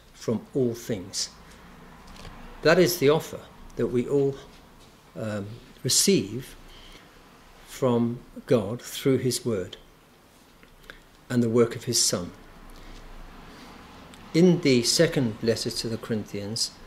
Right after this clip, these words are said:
we're told that God has made Jesus to be sin for us, who knew no sin,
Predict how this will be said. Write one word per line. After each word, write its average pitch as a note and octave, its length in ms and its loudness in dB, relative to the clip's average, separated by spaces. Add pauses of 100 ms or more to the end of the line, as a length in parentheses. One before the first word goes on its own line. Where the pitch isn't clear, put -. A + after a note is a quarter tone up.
(920)
we're B2+ 120 0
told B2 380 0
that - 360 -4
God B2+ 260 2 (120)
has B2+ 200 -2
made A#2+ 380 2 (260)
Jesus C3+ 560 2
to - 60 -8
be B2 160 -2
sin B2 480 4
for C#3+ 400 2
us, - 320 -8 (840)
who B2+ 100 2
knew B2+ 240 4
no A#2 220 2
sin, F#2+ 420 -2